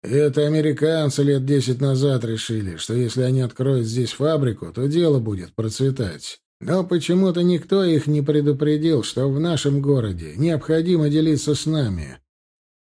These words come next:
А когда мы обратились к ним по этому вопросу, начались всякие глупости с их стороны. Пришлось принять некоторые меры после этого. Директор завода из Америки взял и утонул,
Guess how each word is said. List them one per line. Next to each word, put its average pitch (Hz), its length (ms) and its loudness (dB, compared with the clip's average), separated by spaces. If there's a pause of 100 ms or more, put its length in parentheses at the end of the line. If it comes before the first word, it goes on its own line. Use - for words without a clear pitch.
А 87 140 -10
когда 147 380 0
мы 170 120 2
обратились 165 580 2
к - 60 -10
ним 196 280 4
по 160 80 2
этому 135 360 2
вопросу, 131 580 0
начались 143 520 0
всякие 127 440 -2
глупости 127 600 0
с 98 120 -6
их 127 140 0
стороны. 110 680 -4 (720)
Пришлось 170 460 -2
принять 160 440 0
некоторые 160 480 2
меры 139 340 2
после 117 400 -4
этого. 87 480 -10 (520)
Директор 151 540 0
завода 147 440 2
из 143 140 4
Америки 151 480 2
взял 170 380 2
и 147 80 4
утонул, 135 500 2